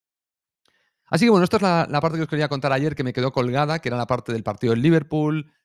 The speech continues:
eh, la subida de tensión, urgencias, ataque de ansiedad, cómo monté un programa con el psicólogo para salir del, el pro-, bueno, el psi-, el,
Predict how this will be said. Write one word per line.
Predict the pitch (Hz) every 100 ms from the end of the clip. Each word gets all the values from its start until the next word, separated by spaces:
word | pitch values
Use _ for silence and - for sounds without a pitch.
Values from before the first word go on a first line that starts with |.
| _
eh, | - 113
la |
subida | 110 117 113
de |
tensión, | 110 113 127 147 143 143 139 131
urgencias, | 110 - 143 131 135 131 131
ataque | 113 110 113
de |
ansiedad, | 113 - 131 139 135 131
cómo | 120 120
monté | 117 117
un | 113
programa | 120 117 117 113 - _
con | - 110
el |
psicólogo | 104 123 123 113
para | 110
salir | 101 107 120
del, | 123 104
el | 127
pro-, | 143
bueno, | 190 151
el |
psi-, | 123 139
el, | 151 147